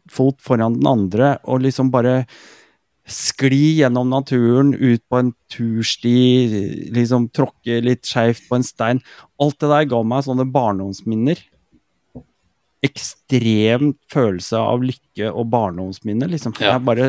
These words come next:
Speaker 1: jeg var sliten, men jeg smilte som faen. Jeg syntes det var så deilig.
Speaker 2: Det er det det handler om,
Speaker 1: Eh,
Speaker 2: ass.
Speaker 1: det er det det
Speaker 2: Mm.
Speaker 1: handler om.
Speaker 2: Det, og
Speaker 1: Ekstrem
Speaker 2: det er
Speaker 1: lykke.
Speaker 2: helse,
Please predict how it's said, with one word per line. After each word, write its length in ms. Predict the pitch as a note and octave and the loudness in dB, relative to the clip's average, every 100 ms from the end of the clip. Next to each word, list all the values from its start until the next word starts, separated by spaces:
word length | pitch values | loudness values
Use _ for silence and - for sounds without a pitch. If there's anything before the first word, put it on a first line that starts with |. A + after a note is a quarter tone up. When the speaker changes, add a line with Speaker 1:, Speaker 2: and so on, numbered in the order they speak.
| - | -2
Speaker 1:
jeg 220 | B2+ B2+ | -4 0
var 140 | C3 | -2
sliten, 580 | - - C#3+ G2+ - B2+ | -4 0 0 0 -4 -4
men 140 | C3 B2+ | -2 -2
jeg 80 | B2+ | -4
smilte 560 | - D3 A#2 F#2+ - | 2 2 2 0 -8
som 160 | C3 C#3 | -6 -6
faen. 460 | C#3 - C#3+ A2 D3 | -8 -10 -6 -2 -2
Jeg 120 | C#3+ | 0
syntes 160 | C#3 - | -4 -2
det 60 | B2 | -2
var 140 | B2+ | -2
så 60 | C3 | -2
deilig. 320 | C3 A2 F3 - _ _ _ _ _ _ _ _ _ _ _ _ _ _ _ - | -2 0 -2 -4 _ _ _ _ _ _ _ _ _ _ _ _ _ _ _ -4
Speaker 2:
Det 100 | F#2+ | 2
er 20 | |
det 80 | G#2 | 4
det 60 | A#2 | 4
handler 240 | B2 B2+ B2 | 4 4 2
om, 40 | |
Speaker 1:
Eh, 60 | F#2+ | -2
Speaker 2:
ass. 220 | - - - _ _ - | -6 -8 -18 _ _ -2
Speaker 1:
det 120 | D#3 | 0
er 200 | C#3+ D#3 | 2 2
det 100 | D3+ | 2
det 80 | D3+ | 2
Speaker 2:
Mm. 60 | D#3 | 2
Speaker 1:
handler 260 | C3+ A#2 E3 | 0 0 -2
om. 100 | G#3 | -4
Speaker 2:
Det, 60 | _ _ _ _ | _ _ _ _
og 80 | - | -8
Speaker 1:
Ekstrem 460 | - A#2+ C3 B2+ D#3+ | 0 2 2 4 6
Speaker 2:
det 80 | F#3+ | 6
er 60 | |
Speaker 1:
lykke. 140 | - G2 | 6 4
Speaker 2:
helse, 460 | G#2 C3+ C#3 - | -2 -2 -6 -10